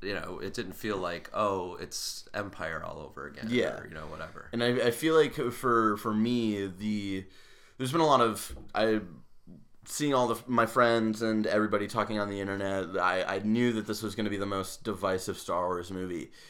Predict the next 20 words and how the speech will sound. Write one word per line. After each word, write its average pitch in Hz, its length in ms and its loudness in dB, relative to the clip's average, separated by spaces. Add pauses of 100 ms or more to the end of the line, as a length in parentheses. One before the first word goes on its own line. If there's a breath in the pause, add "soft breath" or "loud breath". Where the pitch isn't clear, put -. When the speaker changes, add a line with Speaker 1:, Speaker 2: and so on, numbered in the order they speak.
(240 loud breath)
Speaker 2:
And 98 600 0 (220)
I 98 140 -2
think 101 300 -2
it, 101 420 -2
people 113 240 2
are 110 60 6
very 98 200 2
split - 320 0
with 104 220 -2
the 98 400 -4 (460 loud breath)
sort 123 200 2
of 104 400 0
different 123 320 0
things 113 400 0
that 107 160 -2
they 101 100 0
did 95 180 -2
in 90 140 -6
this 87 180 -10
one. 82 400 -4